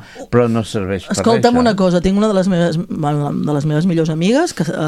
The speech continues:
Speaker 3: està fent segon de batxillerat i vol anar a fer magisteri, a més a més, magisteri en anglès, o sigui, vol,
Speaker 2: Mhm.
Speaker 3: vol ser mestra més especialitzada en anglès. Eh, l'altre, ahir me comentava, o abans d'ahir em comentava que ha de fer unes proves d'aptitud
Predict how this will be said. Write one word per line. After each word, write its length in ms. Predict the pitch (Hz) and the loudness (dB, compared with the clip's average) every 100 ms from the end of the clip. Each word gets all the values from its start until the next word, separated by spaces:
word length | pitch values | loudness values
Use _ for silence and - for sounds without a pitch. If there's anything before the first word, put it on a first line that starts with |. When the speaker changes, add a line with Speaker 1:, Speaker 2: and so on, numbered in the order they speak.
| 143 | -4
Speaker 3:
està 180 | 156 | -4
fent 160 | 147 160 | -2 -2
segon 240 | 156 156 | -2 -2
de 60 | 156 | -2
batxillerat 480 | 160 165 170 262 - - | -2 -2 0 0 -4 -6
i 160 | 185 160 | -2 -2
vol 380 | 143 147 156 156 | -4 0 2 2
anar 220 | 160 156 | 0 -2
a 80 | 160 | -4
fer 140 | - 160 | -2 -2
magisteri, 480 | 165 170 - 165 196 | 0 -4 -4 -4 -2
a 240 | 180 - 151 | -4 -6 -6
més 100 | 151 | -4
a 60 | 156 | -4
més, 160 | 165 | -4
magisteri 400 | 170 147 - 156 | -4 -6 -6 -4
en 80 | 165 | -4
anglès, 400 | 147 143 - - | -4 -6 -8 -12
o 80 | - | -16
sigui, 240 | 156 85 92 | -12 -12 -10
vol, 240 | 123 139 | -8 -6
Speaker 2:
Mhm. 240 | 104 120 202 - | -4 -4 -8 -6
Speaker 3:
vol 80 | 151 | -6
ser 140 | 151 156 | -4 -6
mestra 560 | 151 170 160 156 - 240 | -4 -2 -2 -2 -6 -4
més 180 | 180 170 | 0 0
especialitzada 640 | 160 170 170 165 151 147 | 2 0 0 -2 -2 -4
en 80 | 180 | -6
anglès. 400 | 143 143 160 196 - - - - - - | -6 -10 -10 -12 -14 -20 -20 -20 -20 -4
Eh, 40 | 185 165 156 147 147 147 | 0 0 0 -2 -4 -4
l'altre, 320 | 156 156 165 | -2 -2 -2
ahir 220 | 165 156 | -2 0
me 100 | 180 | -2
comentava, 640 | 170 160 156 147 147 - - | -2 -4 -4 -4 -4 -6 -6
o 300 | - 160 160 | -6 -4 -2
abans 160 | 156 156 | 0 2
d'ahir 280 | 156 180 196 | 2 2 0
em 100 | 190 | 0
comentava 640 | 170 151 151 160 165 220 - - - | 0 -2 0 0 2 0 -4 -18 -2
que 80 | 185 | 0
ha 180 | 175 156 | 0 -4
de 100 | 185 | -2
fer 120 | 190 | -2
unes 160 | 165 - | -2 -4
proves 340 | 160 151 143 | -4 -4 -6
d'aptitud 440 | 151 - 147 220 | -8 -10 -12 -10